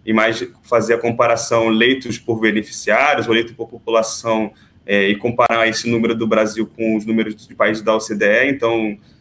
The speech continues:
tem muito espaço pra crescer. E o segmento privado, ele cum-,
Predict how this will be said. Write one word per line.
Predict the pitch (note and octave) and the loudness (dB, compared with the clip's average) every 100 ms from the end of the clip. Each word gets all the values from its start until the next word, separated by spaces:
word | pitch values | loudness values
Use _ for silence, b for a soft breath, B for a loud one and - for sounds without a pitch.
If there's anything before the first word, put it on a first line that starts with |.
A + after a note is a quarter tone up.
| _ | _
tem | G#2+ | -2
muito | A2 B2+ | 0 0
espaço | - A#2+ A#2 | 0 0 0
pra | - | -2
crescer. | A2 G#2 - B2 D3+ - | -2 -4 0 2 2 0
E | C3+ D#3 | 2 2
o | F3+ | 4
segmento | F3 D#3+ D3+ D3+ - | 2 2 2 0 0
privado, | D3+ B2+ A#2+ C3 C3+ | 0 4 4 4 2
ele | C3+ | 2
cum-, | C#3 B2 | 0 -4